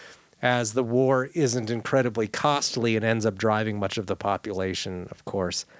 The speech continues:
into poverty. And given how low their per capita G D P is, this is still a poor country. I, I, I mean, it's, yeah, it's at the higher end of that. You, it's,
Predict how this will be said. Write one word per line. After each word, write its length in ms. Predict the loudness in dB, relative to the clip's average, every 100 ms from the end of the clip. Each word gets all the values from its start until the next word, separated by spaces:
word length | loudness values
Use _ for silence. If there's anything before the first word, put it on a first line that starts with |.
| -20 -20 -20 _ 2
into 380 | 2 2 -2 -4
poverty. 720 | 0 2 2 -2 -8 -10 -8
And 460 | 0 2 2 -2 2
given 640 | 4 4 2 0 -2 -4 -4
how 300 | 0 2 2
low 580 | 0 2 4 4 2
their 120 | 0 0
per 120 | -2
capita 360 | 0 0 0
G 160 | 0 0
D 120 | 0
P 260 | -2 0 0
is, 180 | 0 2
this 240 | 2 2
is 120 | -2
still 320 | 2 4 6 6
a 300 | 6 4 2 -8 -20 -20 -20 -20 _ _ -6
poor 260 | 6 6 6
country. 540 | 4 2 2 -2 -4
I, 160 | 0 0
I, 420 | 0 -2 -2 2
I 40 | 4
mean, 220 | 6 6
it's, 220 | 4 0
yeah, 240 | 4 4 4
it's 140 | 0
at 80 | 0
the 80 | 2
higher 320 | 4 4 4
end 160 | 4 4
of 80 |
that. 260 | 4 4 2
You, 140 | 0
it's, 440 | 2 2 2 -2